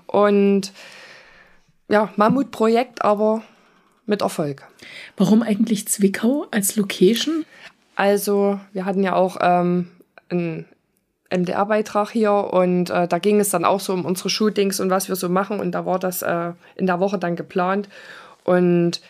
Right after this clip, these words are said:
Speaker 1: die wollten dann gern noch mal, äh, schauen, wo und ich begründete das so, das ist eigentlich die Location, wo wir, ähm,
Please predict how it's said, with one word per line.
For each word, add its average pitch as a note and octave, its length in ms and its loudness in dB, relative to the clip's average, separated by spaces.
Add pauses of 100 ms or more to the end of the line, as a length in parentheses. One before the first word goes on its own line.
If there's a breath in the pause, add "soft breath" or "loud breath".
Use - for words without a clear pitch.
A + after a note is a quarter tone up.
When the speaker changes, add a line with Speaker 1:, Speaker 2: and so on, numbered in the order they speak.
(120 soft breath)
Speaker 1:
die F3 100 -2
wollten F#3+ 220 2
dann F3 140 2
gern F3+ 180 0
noch F#3 180 -4
mal, F3 440 0
äh, E3+ 160 0
schauen, F3 480 0
wo G#3 300 4 (340 loud breath)
und F3+ 260 -2
ich - 140 -8
begründete G3 480 0
das F3 220 -4
so, G#3 160 2
das F#3 200 -6
ist F3+ 220 -4
eigentlich F#3 320 -2
die F#3 120 -4
Location, F3 520 -2
wo E3+ 140 -6
wir, E3+ 240 -2
ähm, E3 480 -2